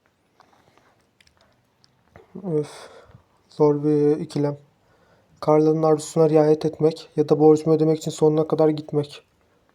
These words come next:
Evet, doğrusu bu. Ama böyle bir gülücükle karşılaşıyor. Ve korkuyor. Teşekkür ederim. Hey, Hannet. Ne yapıyorsun? Hey, annem hala.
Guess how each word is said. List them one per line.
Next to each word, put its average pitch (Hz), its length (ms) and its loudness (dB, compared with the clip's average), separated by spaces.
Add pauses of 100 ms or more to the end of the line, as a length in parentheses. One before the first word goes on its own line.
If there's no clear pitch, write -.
(180)
Evet, 147 280 -4
doğrusu 143 400 -4
bu. 147 140 -4 (1400)
Ama 143 220 -2
böyle 143 220 2
bir 147 80 -2
gülücükle 147 420 -4
karşılaşıyor. 143 760 -4 (1800)
Ve 139 80 -4
korkuyor. 139 460 -6 (1500)
Teşekkür 156 400 -6
ederim. 147 300 0 (800)
Hey, 156 380 0 (100)
Hannet. 160 540 0 (480)
Ne 165 60 -2
yapıyorsun? 165 680 0
Hey, 185 260 4
annem 180 320 0
hala. 196 440 0